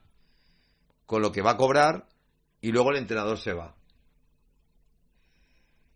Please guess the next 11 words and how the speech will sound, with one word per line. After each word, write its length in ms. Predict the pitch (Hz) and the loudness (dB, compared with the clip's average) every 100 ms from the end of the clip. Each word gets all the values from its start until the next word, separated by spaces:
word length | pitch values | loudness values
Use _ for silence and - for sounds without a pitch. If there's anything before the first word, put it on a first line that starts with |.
| _ _ _ - | _ _ _ -6
Y 140 | 120 | -2
no 180 | 135 147 | 0 2
es 260 | 156 - - | 0 -4 -8
lo 220 | 101 104 | -2 -2
que 120 | 107 | -2
nosotros 360 | 95 101 107 104 | -6 -6 -8 -6
queremos 320 | 95 95 87 | -6 -6 -8
de 80 | 85 | -10
verdad. 320 | 80 78 - - _ _ _ _ _ _ _ _ _ _ _ _ _ _ _ _ | -12 -16 -20 -20 _ _ _ _ _ _ _ _ _ _ _ _ _ _ _ _
Y 120 | 95 | -6
deciden 640 | 95 95 107 117 123 123 | -6 -2 0 0 -2 -6